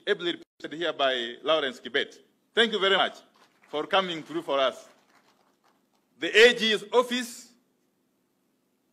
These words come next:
and all the leaders from our sister, uh, entities. I can see there is epra here, there is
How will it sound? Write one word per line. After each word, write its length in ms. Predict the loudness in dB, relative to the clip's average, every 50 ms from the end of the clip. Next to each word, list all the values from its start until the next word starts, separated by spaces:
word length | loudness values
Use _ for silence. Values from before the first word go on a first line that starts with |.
| _ 4
and 400 | 6 6 8 6 4 2 -4 -10 -14 _ _ _ _ _ _ _ _ _ _ _ 6
all 600 | 8 10 12 12 12 10 10 8 6 2 -4 -10 -6 -4
the 360 | -2 0 0 -2 -2 -6 -10 -14 _ _ _ -8
leaders 400 | -6 -2 0 2 4 4 2 0 -6 -8
from 200 | -6 -6 -6 -4 -2
our 280 | 0 0 2 2 0 -2
sister, 520 | -4 -8 -14 -12 -6 -4 -2 -2 -2 -4 -8 -14 _ _ _ _ _ _ _ _ _ _
uh, 340 | 0 2 2 2 2 0 -4 -8 -14 _ _ _
entities. 520 | -6 -6 -4 -6 -10 -12 -14 -18 -20 -20 _ _ _ _ _ _ _
I 120 | -6 -4
can 200 | -4 -4 -4 -6
see 300 | -8 -10 -10 -8 -8 -6
there 200 | -4 -2 -2 0
is 200 | -2 -2 -4 -10 -18 -20 _ 2
epra 340 | 2 2 4 4 2 2 4
here, 300 | 4 2 2 0 -2 -6 -10 -18 _ _ _ _
there 120 | -12 -12 -12
is 160 | -12 -14